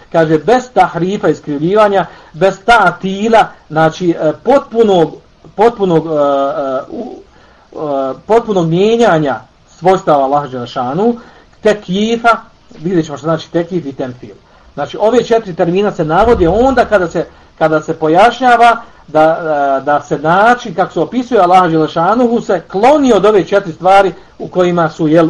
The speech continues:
pogriješile sekte, koji su pogriješile od, e, Mu'tezila, Džehmija, Šarija, Maturidija i ostali, jel. E, a što se tiče ostalo, znači, ta atila,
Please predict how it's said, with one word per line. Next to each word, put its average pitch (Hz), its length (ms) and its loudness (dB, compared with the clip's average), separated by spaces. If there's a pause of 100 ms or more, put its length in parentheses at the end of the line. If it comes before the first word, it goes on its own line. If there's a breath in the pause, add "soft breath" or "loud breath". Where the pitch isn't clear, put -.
pogriješile 156 800 -2
sekte, 185 440 -2
koji 151 200 -6
su 143 120 -12
pogriješile 151 600 -4 (380 loud breath)
od, 175 260 2
e, 156 40 2 (280)
Mu'tezila, 156 920 0
Džehmija, 170 840 0
Šarija, 175 400 2
Maturidija 151 760 0 (340 loud breath)
i 165 120 -4
ostali, 123 580 -2
jel. 101 120 -18
E, - 40 -20 (1200 soft breath)
a 165 140 0
što 214 140 -4
se 220 100 -8
tiče 262 240 -2
ostalo, 202 360 2
znači, 139 280 -6
ta 180 260 2
atila, 214 540 0